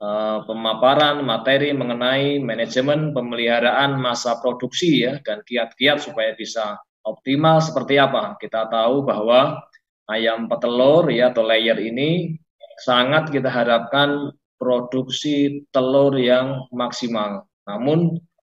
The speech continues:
itu bukan perkara mudah ya, kita perlu banyak usaha, khususnya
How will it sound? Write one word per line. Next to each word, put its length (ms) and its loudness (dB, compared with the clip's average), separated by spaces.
itu 200 -4
bukan 320 -2
perkara 400 0
mudah 480 2
ya, 180 2
kita 400 -2
perlu 320 -2
banyak 560 -2
usaha, 800 0
khususnya 920 -2